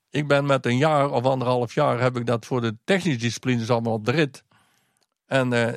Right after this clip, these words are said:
ik neem er dat andere stuk gewoon bij." Nou, oké. Als je dat, dan, ik zeg, "Ja, en iemand moet zorg dragen ook dat dat archief wat er zit van Peter, dat er iets mee gedaan wordt."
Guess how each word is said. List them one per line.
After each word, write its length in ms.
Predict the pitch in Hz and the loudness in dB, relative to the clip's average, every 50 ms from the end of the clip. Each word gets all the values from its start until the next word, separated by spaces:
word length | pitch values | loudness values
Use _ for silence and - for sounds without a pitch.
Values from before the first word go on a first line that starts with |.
| - | -4
ik 140 | - 165 175 | -4 -2 0
neem 220 | 190 196 175 151 | 2 2 2 2
er 80 | 135 127 | 0 -2
dat 120 | 127 127 | -2 0
andere 240 | 139 135 127 117 101 | 0 0 0 -2 -6
stuk 220 | - - 104 95 - | -6 -6 -8 -6 -6
gewoon 260 | 113 110 101 104 104 | -8 -6 -6 -6 -4
bij." 380 | 123 160 208 254 247 180 - _ _ _ _ _ _ _ _ _ _ _ _ _ _ _ _ _ _ | -4 -4 -4 -4 -6 -8 -10 _ _ _ _ _ _ _ _ _ _ _ _ _ _ _ _ _ _
Nou, 220 | - - 110 - | -12 -12 -12 -10
oké. 440 | 90 104 101 - - 131 151 160 156 - _ _ _ _ _ _ _ _ _ _ _ _ _ _ _ _ - | -10 -10 -8 -6 -6 -4 -4 -6 -8 -10 _ _ _ _ _ _ _ _ _ _ _ _ _ _ _ _ -20
Als 120 | 139 110 | -18 -14
je 80 | - 101 | -14 -12
dat, 160 | 95 92 87 | -10 -10 -10
dan, 180 | 90 98 104 113 | -10 -12 -12 -12
ik 140 | 117 110 107 | -12 -12 -10
zeg, 180 | - 127 113 | -8 -6 -4
"Ja, 220 | 110 113 98 101 - | -2 -2 -2 -2 -2
en 160 | - 113 123 | -2 -4 -2
iemand 260 | 156 165 175 139 120 110 | -2 -2 0 0 -2 -2
moet 200 | 117 113 107 - | -4 -8 -8 -8
zorg 400 | - 127 123 117 113 104 - - | -6 -6 -4 -4 -4 -6 -8 -10
dragen 340 | - 117 113 110 101 104 104 | -6 -2 0 0 0 -2 -4
ook 180 | 107 110 113 107 | -4 -6 -4 -6
dat 180 | 117 110 101 | -6 -6 -6
dat 260 | - 110 101 - - - 98 _ _ | -8 -10 -12 -12 -16 -20 -20 _ _
archief 360 | - 120 - - 190 170 - | -8 -6 -4 -2 -2 -4 -4
wat 160 | - - - | -6 -10 -8
er 80 | 107 98 | -8 -6
zit 280 | 95 104 120 - - - _ _ _ _ _ _ _ _ _ _ _ | -6 -6 -6 -6 -10 -16 _ _ _ _ _ _ _ _ _ _ _
van 180 | - 120 110 101 | -8 -8 -6 -2
Peter, 320 | - 127 113 107 - 117 | -2 0 0 -2 -2 -4
dat 140 | 127 120 104 | -4 -4 -4
er 80 | 117 | -4
iets 120 | 117 107 - | -6 -6 -4
mee 120 | - 110 | -4 -4
gedaan 280 | 107 107 107 104 101 101 | -4 -4 -4 -6 -6 -6
wordt." 300 | 98 98 98 - - | -6 -8 -8 -10 -12